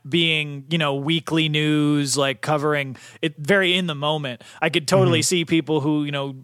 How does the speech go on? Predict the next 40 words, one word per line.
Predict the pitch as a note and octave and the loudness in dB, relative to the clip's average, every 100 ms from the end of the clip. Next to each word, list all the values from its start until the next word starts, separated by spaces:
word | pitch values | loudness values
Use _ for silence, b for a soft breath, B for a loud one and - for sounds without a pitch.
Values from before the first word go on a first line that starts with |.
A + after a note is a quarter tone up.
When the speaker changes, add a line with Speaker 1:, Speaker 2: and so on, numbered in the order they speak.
| C#3 | -6
Speaker 1:
jump | C3+ F3+ D3+ | -2 0 0
in | D#3 D#3 D3+ D3+ - | 0 0 -4 -6 -2
after | E3+ D#3+ - D3+ D3 C#3+ | -2 -2 -2 -2 0 -2
certain | - D3+ D#3+ | -2 -2 -2
episodes, | E3+ D#3+ C#3+ C#3 C#3 B B B B - | -2 -2 -2 -2 -6 B B B B 2
not | A#3 A3+ | 2 4
necessarily | A#3+ G#3 G3+ - G3+ G3 F#3 E3+ | 2 0 0 2 4 4 4 4
always, | E3+ F3 E3 D#3+ | 4 2 2 0
you | |
know, | D#3+ D3+ | -2 0
going | F3+ F3 D#3 | 2 2 0
back | D#3 C#3+ - | 0 -2 -2
through | E3+ | -2
the | C#3+ | -2
whole | C#3 | 0
catalog, | C3+ A3+ D#3+ D3 C#3+ | 2 2 2 -2 -2
because | F3 F#3+ F#3+ | -2 0 0
it | |
was | A#3 G3 | -2 -2
very | G#3 G3 F3 | 0 2 0
much | D#3+ D3+ - | -2 -4 -4
like, | D3 C3+ - - | -4 -4 -8 -18
most | F#3+ G3 F#3 E3+ | -14 -2 0 0
episodes | D3+ D3 - C#3+ C3+ | -2 -2 -2 -4 -4
are | C3 | -8
like, | B2 B B B - _ - | -8 B B B -20 _ -2
it's, | G#3+ - E3+ | -2 -2 -2
it's | G#3+ - | -2 2
most | F#3 F#3+ - | 4 4 2
relevant | E3+ E3 D3 C#3+ C#3 | 0 0 0 -4 -6
at | C3+ | -6
the | D3 | -4
time | E3+ C3+ C3+ | -2 -2 -4
that | B2+ | -10
we | C3+ | -8
release | B2+ B2+ C#3 - | -6 -4 -2 -2
it. | B2+ B B - | -4 B B -6
But | D#3+ | 0
that | G#3 A3 | 2 4
interview | G3+ A#3 E3 D#3+ D3 C3+ | 2 0 0 0 0 -2